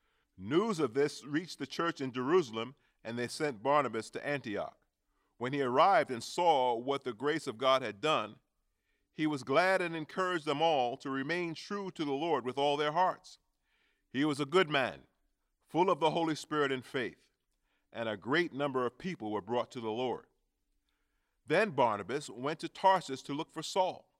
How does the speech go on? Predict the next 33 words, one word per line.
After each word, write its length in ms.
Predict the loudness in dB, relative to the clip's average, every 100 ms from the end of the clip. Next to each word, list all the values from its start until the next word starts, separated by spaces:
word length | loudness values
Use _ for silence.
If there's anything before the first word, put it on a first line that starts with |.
| _ _ _ _ _ _ -6
and 160 | -2
when 140 | 0 -2
he 80 |
found 420 | -2 4 4 4 -2
him, 180 | -8 -12 _ _ _ _ _ _ _
he 100 | -8
brought 320 | 0 6 6
him 140 | 6 -2
to 120 | -2
Antioch. 560 | -2 -2 -2 -2 -4 _ _ _ _ _ _
So 240 | 0 0
for 220 | 2 2
a 40 | 2
whole 600 | 2 4 6 6 4 0
year, 580 | -4 -2 0 0 -4 -14 _ _ _ _ _ 0
Barnabas 500 | 4 4 2 -2 -4
and 160 | -8
Saul 540 | -8 0 2 2 0 -4
met 340 | 0 0 0
with 140 | -4
the 100 | -4
church 460 | -4 -2 -2 -2 -10 _ _ -12
and 180 | -12 -6
taught 340 | 0 0 0
great 360 | -4 0 0 0
numbers 320 | -2 -2 -4
of 120 | -6
people. 400 | -6 -4 -4 -6 _ _ _ _ _ _ _ _ -12
The 60 |
disciples 800 | -10 -4 2 2 2 -4 -6 -8 _ _ _ -12
were 80 | -10
called 440 | -2 0 -2 -6
Christians 680 | -2 0 0 -2 -10 -12